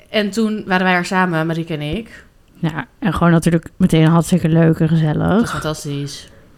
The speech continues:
Speaker 2: En het eten, ja, het is een Frans-Chinese bistro.
Speaker 1: Nou, niet per se Frans, maar meer gewoon een Chinese bistro.
Speaker 2: Ja.
Speaker 1: Volgens mij is meer het idee, want er,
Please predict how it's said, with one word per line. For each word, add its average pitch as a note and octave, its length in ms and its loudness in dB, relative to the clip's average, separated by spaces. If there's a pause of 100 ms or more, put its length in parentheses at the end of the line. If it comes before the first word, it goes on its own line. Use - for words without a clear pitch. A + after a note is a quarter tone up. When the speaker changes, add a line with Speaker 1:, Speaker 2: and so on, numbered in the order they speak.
(340)
Speaker 2:
En G3+ 120 6
het F#3 160 6
eten, A3+ 440 6
ja, B3+ 60 6
het G3+ 100 2
is A3 120 4
een A#3+ 240 4
Frans-Chinese A3 1600 4 (400)
bistro. A#3 800 4 (260)
Speaker 1:
Nou, G3+ 200 -4
niet D4 180 -2
per C#4+ 120 -2
se A3+ 160 -4
Frans, G#3+ 460 -2
maar A#3 280 0
meer A#3 300 0
gewoon A3+ 240 -2
een G#3 80 -6
Chinese G#3 420 -2
bistro. C#3 720 -4 (800)
Speaker 2:
Ja. G#3+ 280 6
Speaker 1:
Volgens F3+ 240 -10
mij D#3+ 220 -2
is D#3+ 100 -4
meer E3+ 180 -2
het D#3+ 120 -4
idee, D3 340 -4
want D#3+ 200 -10
er, D#3+ 100 -8